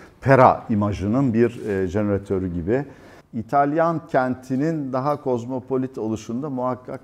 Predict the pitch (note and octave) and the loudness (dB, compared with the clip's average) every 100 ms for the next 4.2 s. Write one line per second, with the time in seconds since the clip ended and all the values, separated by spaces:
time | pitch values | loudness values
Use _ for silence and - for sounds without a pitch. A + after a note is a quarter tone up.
0 | _ A2 A2+ A2+ A2 G2 F#2+ - F2+ - | _ -4 -4 -6 -10 -10 -10 -10 -18 -12
1 | G#2+ G#2+ G2 G2 G2 G2+ G2 - G#2 G2+ | -10 -10 -10 -8 -4 -4 -4 -8 -12 -12
2 | F#2+ G2 A2 - D#2 D#2 D#2 A#2+ C#3 - | -12 -10 -10 -10 -8 -8 -6 -8 -8 -10
3 | - C3+ B2+ B2 A#2+ C3 C3+ A#2 A2 - | -8 -6 -4 -2 -2 -2 -2 -2 -4 -4
4 | - A2+ | -2 -2